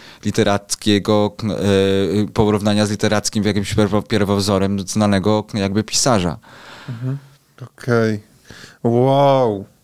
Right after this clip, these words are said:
Speaker 2: Wyprzedziłeś, bo ja właśnie, bardzo mnie ciekawiła druga część pytania, to znaczy,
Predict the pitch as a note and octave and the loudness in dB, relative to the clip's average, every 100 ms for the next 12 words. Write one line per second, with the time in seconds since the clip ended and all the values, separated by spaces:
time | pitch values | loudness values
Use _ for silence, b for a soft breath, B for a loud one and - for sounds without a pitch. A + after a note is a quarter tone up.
0 | _ _ _ _ _ _ B2+ B2+ C3+ - | _ _ _ _ _ _ -4 2 0 2
1 | C#3+ C#3 D3+ C#3+ C3+ C#3 C3+ C3+ - C3+ | -2 0 2 0 2 2 2 0 -2 -2
2 | B2+ - B B A2+ C#3 C#3 C#3+ C#3+ C#3 | -2 -6 B B -2 0 0 0 0 0
3 | C#3 C3+ C3+ C#3 C3 C#3+ D3+ C3+ C#3 C3 | 0 0 2 2 2 2 2 0 2 0
4 | - C3+ C3 C3 B2+ B2 B2 B2 - | 0 0 0 0 0 0 0 2 0